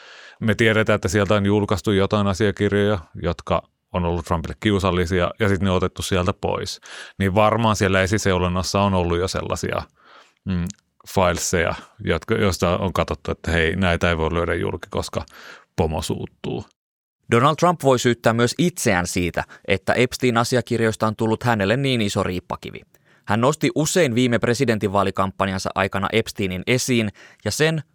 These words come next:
Speaker 2: surullisen kuuluisan Epsteinin listan, jolla olisi listattuna kaikki rikoskumppanit. Lopulta kerrottiin, ettei koko listaa ole olemassa.
Speaker 1: Että on semmonen asia, josta myös se Trumpin peruskannattajajoukko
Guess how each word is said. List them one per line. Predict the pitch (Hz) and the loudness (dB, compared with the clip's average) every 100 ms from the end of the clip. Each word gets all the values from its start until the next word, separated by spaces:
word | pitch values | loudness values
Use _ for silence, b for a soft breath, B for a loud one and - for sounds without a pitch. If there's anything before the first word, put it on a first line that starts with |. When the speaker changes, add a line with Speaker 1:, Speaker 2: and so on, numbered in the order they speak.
| - | -8
Speaker 2:
surullisen | - 139 139 127 131 | -2 2 2 2 -2
kuuluisan | 120 123 113 110 113 - | 0 0 2 0 0 0
Epsteinin | 107 - 107 92 87 | -2 -2 -4 -4 -4
listan, | 85 85 - - - B B - | -6 -10 -10 -12 -14 B B -2
jolla | 104 107 | 2 4
olisi | 113 113 113 | 2 0 0
listattuna | 127 - 113 - 156 | 0 0 -4 -2 -2
kaikki | - 147 123 - | 0 0 0 -6
rikoskumppanit. | 87 90 - 80 - 50 - 50 - - _ _ _ _ - | -8 -8 -8 -8 -10 -16 -14 -16 -16 -20 _ _ _ _ -2
Lopulta | 131 131 107 | 0 0 0
kerrottiin, | - 156 151 135 - 127 | 0 2 2 0 0 0
ettei | 123 - 123 | 0 0 -2
koko | 120 117 113 | 0 0 0
listaa | 98 92 - 160 | 0 -2 0 2
ole | 139 117 - | 4 2 0
olemassa. | - 180 - - - - _ _ _ _ _ _ - | -2 -2 -6 -12 -16 -20 _ _ _ _ _ _ -8
Speaker 1:
Että | 101 - | -4 0
on | 113 | 0
semmonen | 110 135 135 120 107 98 | 2 0 0 0 0 0
asia, | 104 101 - 98 90 87 - b b b b | 0 0 -2 -2 -2 -4 -8 b b b b
josta | 110 101 87 101 | -4 -2 -2 -2
myös | 98 - | -2 -4
se | |
Trumpin | 104 117 113 104 90 | 0 0 2 -2 0
peruskannattajajoukko | 107 101 92 - 95 95 - 95 82 80 80 82 - _ - - - | 0 0 -2 -2 0 -2 -6 -6 -4 -6 -8 -10 -12 _ -16 -16 -18